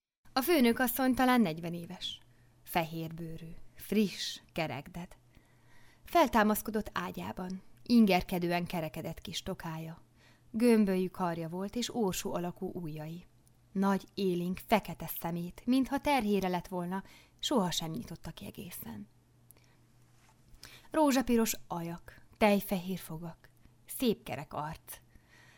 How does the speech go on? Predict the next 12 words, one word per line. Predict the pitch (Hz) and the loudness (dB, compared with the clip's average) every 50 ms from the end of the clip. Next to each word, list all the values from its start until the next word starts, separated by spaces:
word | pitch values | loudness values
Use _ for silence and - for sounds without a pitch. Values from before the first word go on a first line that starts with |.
| _ _ _ _ _ _ | _ _ _ _ _ _
Bájos | - 226 269 302 311 311 285 277 240 - | 0 4 6 8 8 8 6 6 2 2
fejét | - 220 208 214 208 196 - | 2 2 4 4 4 2 0
puha | - 302 285 240 214 | 2 4 6 6 6
párnába | 196 - 202 180 180 185 180 175 165 175 170 | 6 4 2 2 2 2 0 -2 -2 -2 -4
mélyeztette. | 165 160 160 160 160 165 - - - 160 - - - - 175 160 - - - _ _ _ _ _ _ _ - | -4 -4 -6 -6 -6 -8 -10 -12 -12 -14 -14 -14 -16 -14 -14 -14 -14 -16 -20 _ _ _ _ _ _ _ 0
Apró | 254 240 233 - 214 190 | 0 0 2 2 0 0
párnák | - 202 196 190 190 185 180 - | 2 2 0 0 0 -2 -4 -4
voltak | - 185 175 170 - 185 - _ _ | -4 -6 -6 -4 -6 -8 -8 _ _
könyöke | - 185 170 165 165 - - 165 160 | -6 -4 -4 -4 -6 -6 -6 -6 -6
alatt, | 160 165 170 170 - - - | -4 -6 -6 -8 -10 -10 -10
hogy | 277 - | -10 -8
támogassák. | - - 147 - 151 160 - - 156 - - - 175 165 - - | -6 -8 -8 -8 -10 -12 -12 -12 -10 -8 -8 -8 -8 -10 -12 -16